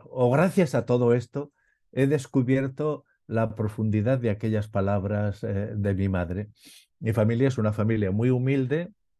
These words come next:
Mi padre murió cuando yo tenía cinco años y mi madre se quedó con un hijo de dieciséis años, mi hermano mayor y yo con cinco.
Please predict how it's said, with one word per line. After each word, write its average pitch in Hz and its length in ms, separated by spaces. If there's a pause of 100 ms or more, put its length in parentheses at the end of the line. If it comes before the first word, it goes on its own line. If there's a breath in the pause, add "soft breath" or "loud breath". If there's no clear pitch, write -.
(600)
Mi 107 420
padre 107 260
murió 110 380
cuando 95 280
yo 92 140
tenía 101 400
cinco 107 360
años 127 400
y 113 140
mi 95 140
madre 98 300
se 107 180
quedó 113 440
con 98 300
un 104 160
hijo 107 380
de 101 200
dieciséis 107 680
años, 120 400
mi 110 100
hermano 98 320
mayor 101 360
y 95 120
yo 107 260
con 87 160
cinco. 92 460